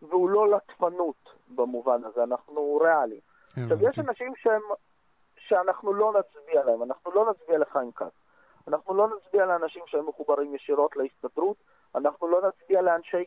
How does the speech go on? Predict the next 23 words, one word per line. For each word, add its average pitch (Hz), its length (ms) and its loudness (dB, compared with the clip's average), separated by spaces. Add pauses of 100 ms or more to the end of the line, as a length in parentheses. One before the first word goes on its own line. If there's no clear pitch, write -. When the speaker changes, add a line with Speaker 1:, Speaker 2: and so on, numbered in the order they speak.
Speaker 1:
כחלון 208 420 2
אם 170 120 -4
הם 156 140 -4
יחזרו, 139 540 0 (460)
אוקיי? 185 340 0
Speaker 2:
Mhm. - 440 -10
Speaker 1:
אנחנו 165 300 -2
גם 185 120 0
לא 185 120 2
נצביע 190 380 0
לגלעד 185 560 2
ארדן 247 460 2 (540)
מסיבות 185 520 -2
אחרות, 214 420 2
מאגר 151 280 2 (140)
ביומטרי, 196 800 -2 (560)
אה, 139 720 2 (280)
חי-, - 200 -8 (200)
חיפוש 196 400 -8
על 175 240 6
אנשים 160 420 -4
ברחוב, 214 760 4 (180)
אה, 143 360 2